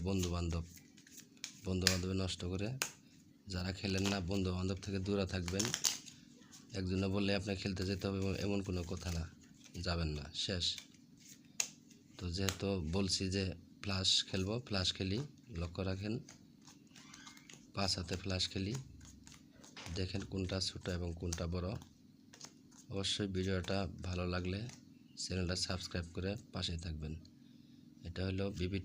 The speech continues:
টপ, এটা হলো সাহেব টপ, এটা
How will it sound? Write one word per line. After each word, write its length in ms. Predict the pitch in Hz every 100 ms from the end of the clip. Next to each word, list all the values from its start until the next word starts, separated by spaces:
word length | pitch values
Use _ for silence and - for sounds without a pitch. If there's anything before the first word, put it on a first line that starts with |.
| -
টপ, 180 | 87 92 - - - - - - - - - - - - - - - - - - - - -
এটা 140 | 87 90
হলো 140 | 95
সাহেব 360 | 90 95 92 85 -
টপ, 200 | 95 95 - - - - - - - - - - - - - - - - - - - - -
এটা 180 | 87